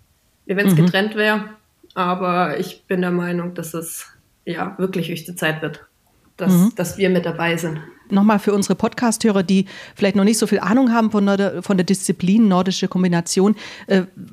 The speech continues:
Speaker 2: ist das eigentlich besonders anspruchsvoll und war das deshalb bisher nur für Männer offen?
Speaker 1: Ähm, besonders anspruchsvoll, ja, es ist schon sehr zeitaufwendig. Ähm,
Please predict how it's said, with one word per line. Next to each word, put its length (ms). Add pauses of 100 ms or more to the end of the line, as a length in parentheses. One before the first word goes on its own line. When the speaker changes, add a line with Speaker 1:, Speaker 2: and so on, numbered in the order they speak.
(140)
Speaker 2:
ist 160
das 160
eigentlich 400
besonders 460
anspruchsvoll 760
und 180
war 120
das 160
deshalb 520
bisher 300
nur 140
für 160
Männer 600
offen? 400 (1200)
Speaker 1:
Ähm, 460
besonders 720
anspruchsvoll, 560
ja, 240
es 100
ist 120
schon 240
sehr 260
zeitaufwendig. 800 (180)
Ähm, 380